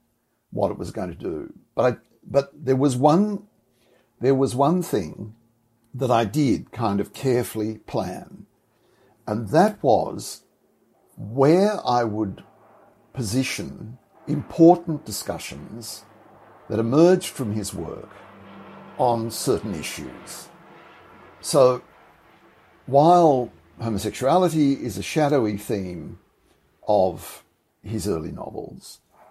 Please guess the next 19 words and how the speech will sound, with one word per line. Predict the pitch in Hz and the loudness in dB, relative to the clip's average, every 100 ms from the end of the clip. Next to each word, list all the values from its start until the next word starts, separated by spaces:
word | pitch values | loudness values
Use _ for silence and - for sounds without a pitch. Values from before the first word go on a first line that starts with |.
| _ | _
um, | 110 98 98 95 101 - _ _ _ _ - | -2 0 -2 -6 -10 -16 _ _ _ _ -10
including | 98 123 98 85 69 | -6 -2 -4 -4 -10
his | 87 82 | -10 -10
worst, | 98 95 92 - - - - _ _ _ _ _ _ | -6 -2 -2 -4 -10 -14 -20 _ _ _ _ _ _
um, | 104 95 92 | -10 -8 -8
The | |
Living | 92 95 90 | -8 -6 -8
and | 85 | -10
the | 87 | -8
Dead, | 104 82 - 123 139 _ _ _ _ _ | -6 -6 -8 -12 -16 _ _ _ _ _
I | 117 131 | 0 0
decided | 123 - 180 185 104 - - - - | 0 -2 0 2 0 -4 -10 -16 -10
that | 101 107 - | -6 -6 -6
I | 104 107 | -6 -4
would | 101 98 104 98 - _ - 101 | -4 -4 -4 -6 -16 _ -12 0
deal | 139 160 170 143 120 | 2 4 6 6 4
with | 110 127 98 | -2 -2 -4
it, | - - - _ _ _ _ _ _ _ _ - | -6 -10 -20 _ _ _ _ _ _ _ _ -6
um, | 104 95 | -4 -4